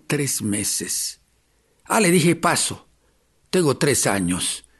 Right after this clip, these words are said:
y no lo necesito, me ocupo en otras cosas". "Ah, bueno, entonces sí vas a pasar. Gracias por tu franqueza".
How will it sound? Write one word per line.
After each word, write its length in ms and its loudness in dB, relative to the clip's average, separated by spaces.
y 100 0
no 140 4
lo 120 4
necesito, 500 -2
me 100 0
ocupo 340 -2
en 80 0
otras 300 -4
cosas". 760 -6
"Ah, 140 2
bueno, 120 2
entonces 240 2
sí 120 2
vas 280 -2
a 80 -6
pasar. 400 -6
Gracias 540 0
por 300 -4
tu 140 -4
franqueza". 640 -6